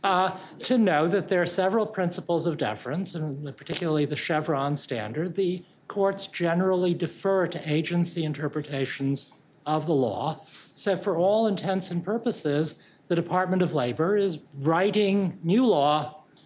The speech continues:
nominally based upon some now ancient standard. So multiply this by many agencies writing many rules, uh, and you have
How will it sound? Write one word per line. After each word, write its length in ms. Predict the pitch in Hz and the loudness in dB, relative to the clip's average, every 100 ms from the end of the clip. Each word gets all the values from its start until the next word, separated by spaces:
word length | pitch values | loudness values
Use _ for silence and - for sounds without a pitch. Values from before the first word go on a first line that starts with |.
| _ _ - | _ _ 2
nominally 760 | 269 302 294 277 254 226 208 | 4 4 4 6 6 6 4
based 500 | 170 175 175 170 - | 2 4 4 2 -2
upon 640 | 175 - 156 156 156 160 | -6 -4 0 2 2 2
some 600 | 151 - 151 147 147 143 | 0 0 2 2 2 2
now 360 | 143 139 139 147 | 2 2 2 0
ancient 560 | 156 156 156 - 139 135 | 0 0 0 0 -2 -2
standard. 640 | - 143 131 107 - - - _ - - - | 0 0 0 -4 -12 -18 -20 _ -20 -20 -10
So 240 | - 226 196 | -2 2 4
multiply 680 | 185 214 214 185 180 180 | 4 4 0 -2 0 2
this 280 | 175 165 165 | 2 2 0
by 220 | - 147 | -2 0
many 300 | 147 170 196 | 2 2 2
agencies 720 | 156 160 160 156 - 156 160 131 | 2 0 0 -2 0 2 2 0
writing 400 | 117 156 170 165 | 0 0 2 2
many 240 | 147 202 | 2 2
rules, 640 | 190 165 160 156 160 - - - - _ - | 2 4 4 4 2 -2 -8 -20 -20 _ -6
uh, 200 | 185 185 | 0 0
and 160 | 196 202 | 2 2
you 120 | 196 | 0
have 480 | - 214 226 226 | 0 0 0 0